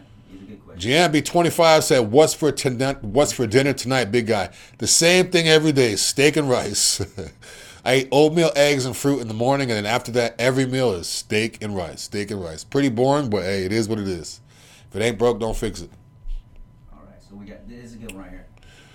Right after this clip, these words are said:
Speaker 2: Is the safest way to get testosterone is just by a doctor. Like, in reality, safer than these websites. It's a hell of a lot safer.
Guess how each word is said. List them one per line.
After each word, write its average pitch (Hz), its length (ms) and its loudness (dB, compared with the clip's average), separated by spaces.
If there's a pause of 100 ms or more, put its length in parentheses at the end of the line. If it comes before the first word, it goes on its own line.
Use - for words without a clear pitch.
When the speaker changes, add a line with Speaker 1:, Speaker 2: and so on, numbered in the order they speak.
(420)
Speaker 2:
Is 113 140 -4
the 120 100 -4
safest 175 420 0
way 165 140 0
to 151 80 0
get 147 160 -4
testosterone 143 760 0
is 104 140 -6
just 127 300 -4
by 117 160 2
a - 20 -2
doctor. 113 480 0
Like, 110 340 -4
in 110 140 -8
reality, 123 500 0
safer 123 600 -4 (320)
than 110 220 -4
these 104 180 -6
websites. 95 600 -6 (360)
It's 117 160 -4
a 117 60 -2
hell 175 220 4
of 147 80 0
a 135 40 2
lot 117 240 2
safer. 90 440 -8